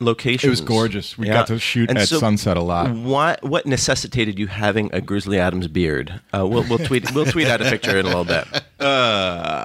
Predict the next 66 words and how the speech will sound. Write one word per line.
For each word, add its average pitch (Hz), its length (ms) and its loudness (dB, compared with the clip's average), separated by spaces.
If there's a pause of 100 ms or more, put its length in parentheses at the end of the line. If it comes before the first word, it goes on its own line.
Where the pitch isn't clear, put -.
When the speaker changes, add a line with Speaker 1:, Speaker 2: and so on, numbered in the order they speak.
Speaker 2:
I 135 560 2
had 120 240 0
the 120 60 -2
beard 127 240 2
on 120 80 2
the 113 60 0
first 120 260 0
day 117 100 2
of 107 100 0
shooting, 110 540 2
and 98 140 -2
I 92 60 2
asked 95 220 0
the 104 60 -6
director, 92 420 -2
"Did 87 140 -4
he 90 60 0
want 95 240 2
me 87 340 0 (160)
looking 95 280 -2
scruffy, 95 600 0
or 82 180 4
did 82 120 0
he 78 60 -4
want 90 120 4
me 85 60 0
to 80 60 -8
clean 92 180 2
it 85 80 4
up?" 87 140 0
And 90 80 2
he 87 40 4
liked 85 240 0
scruffy. 85 560 -4
And 85 240 0
we 87 80 -2
have 90 100 0 (120)
one 104 180 2
day. 170 1040 0
Speaker 1:
<laughs> - 20 -4
Yes. 95 840 -2
Speaker 2:
<laughs> - 160 -2
Excuse 117 520 0
me. 104 120 -2 (120)
And 123 160 2
we 123 80 4
have 117 100 2
one 131 220 4
day 123 140 4
left 117 260 2
of 98 80 -4
shooting. 101 520 4 (360)
So 92 480 -2
I 90 140 2
couldn't, 95 440 -2
uh, 92 400 0
I 90 140 0
can't 95 240 0
shave 95 260 0
until 85 240 -2
I 78 60 -4
can 80 180 -4
wrap 82 200 -4
this - 140 -6
fucking 87 300 -8
movie. 82 320 -2